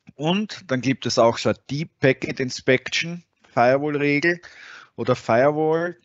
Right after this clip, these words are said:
die ist bei uns jetzt neu und für Modbus eben verfügbar. Und was die Firewall, diese Deep Packet Inspection macht, das sehen wir jetzt auf der nächsten Folie. Ähm, ja, und zwar die schaut nicht nur auf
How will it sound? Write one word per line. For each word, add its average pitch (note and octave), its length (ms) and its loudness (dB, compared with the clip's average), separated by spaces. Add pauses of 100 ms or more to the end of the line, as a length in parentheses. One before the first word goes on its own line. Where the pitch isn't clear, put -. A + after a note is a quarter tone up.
die C#3 160 2
ist - 160 -4
bei A#2+ 120 -2
uns C3 220 -10
jetzt A2 300 -4
neu B2 440 4
und A#2+ 220 -10
für B2+ 160 -4
Modbus B2 640 -4
eben A#2 180 -4
verfügbar. E3 800 0 (480)
Und D3 220 -4
was - 260 2
die G#3+ 320 -4
Firewall, D#3 800 -2
diese C3+ 260 -4
Deep D#3 320 -12
Packet C3 300 0
Inspection B2+ 580 -4
macht, B2 380 0
das - 200 -4
sehen B2+ 200 2
wir B2 80 2
jetzt B2 180 2
auf A2 120 -6
der A2+ 120 -12
nächsten A2 440 -6
Folie. G#2+ 540 -2 (1200)
Ähm, E3 380 4 (540)
ja, B2 360 2 (240)
und C#3+ 160 -10
zwar C#3 320 0
die F#3+ 280 -10
schaut D3 340 2
nicht E3 400 -12
nur E3 180 -4
auf C#3+ 540 -4